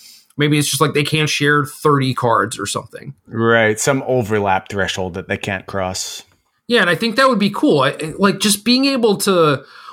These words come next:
Speaker 1: watch people play heads-up matches in a format that is relevant and make it so the decks aren't fake,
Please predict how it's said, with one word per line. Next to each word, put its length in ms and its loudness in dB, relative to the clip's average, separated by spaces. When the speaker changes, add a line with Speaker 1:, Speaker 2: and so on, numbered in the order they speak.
Speaker 1:
watch 800 0
people 420 2
play 760 0
heads-up 600 0
matches 840 0
in 540 2
a 80 0
format 600 2
that 100 2
is 160 0
relevant 760 2
and 360 2
make 160 2
it 120 0
so 640 0
the 140 2
decks 320 0
aren't 240 0
fake, 600 -2